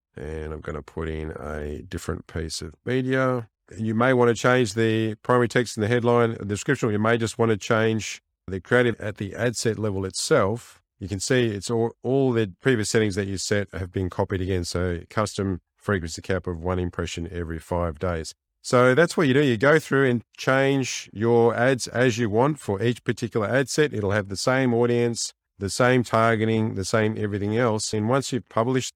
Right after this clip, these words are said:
you'll then have a campaign which consists of five ads that are gonna be shown once per five days. And that's how you create your reach campaign from scratch. Now, as I mentioned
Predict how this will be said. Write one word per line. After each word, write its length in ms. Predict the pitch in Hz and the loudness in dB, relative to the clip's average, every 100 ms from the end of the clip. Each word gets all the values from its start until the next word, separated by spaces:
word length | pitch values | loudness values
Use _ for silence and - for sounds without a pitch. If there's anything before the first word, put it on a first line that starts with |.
| - | -8
you'll 260 | 104 107 | -2 0
then 200 | 104 120 | 4 4
have 180 | 110 110 | 4 2
a 80 | 107 | 2
campaign 760 | - 107 104 - 107 107 107 95 _ _ _ - | 2 2 2 2 2 4 2 -2 _ _ _ -8
which 200 | 104 - | -8 -6
consists 380 | 104 - 120 107 | -6 -4 -2 -2
of 120 | 92 | -2
five 300 | - 147 127 | 4 4 6
ads 400 | 123 127 - - - | 4 2 -4 -10 -6
that 120 | 95 | -4
are 40 | |
gonna 180 | 95 101 | 0 0
be 100 | 98 | 0
shown 560 | 92 113 107 107 101 90 | 0 0 2 2 2 -2
once 540 | 98 110 127 123 - - _ _ _ | 0 2 2 0 -6 -8 _ _ _
per 300 | 117 117 101 | 4 4 4
five 420 | - 113 113 101 | 2 4 4 4
days. 400 | 110 143 208 - - | 2 2 2 -2 -2
And 380 | 107 117 117 107 | 2 2 2 0
that's 280 | 117 123 - | 0 0 2
how 120 | 120 | 4
you 220 | 120 117 | 4 0
create 640 | - 120 120 127 123 - _ _ _ | -2 0 2 2 -2 -10 _ _ _
your 580 | 101 113 120 120 117 - | -2 2 4 6 4 0
reach 420 | 92 98 131 - - - | -4 -2 -2 -4 -14 -8
campaign 720 | - 123 113 117 120 123 117 _ | -2 -2 0 0 2 0 -4 _
from 460 | - 113 117 113 - | -6 -2 -2 -2 -8
scratch. 880 | - - - - - - - - - _ - | -12 -10 -4 -2 -2 -6 -12 -12 -16 _ 0
Now, 100 | 117 | 2
as 160 | 135 | 4
I 60 | 120 | 4
mentioned 420 | 127 127 135 127 | 2 2 0 -2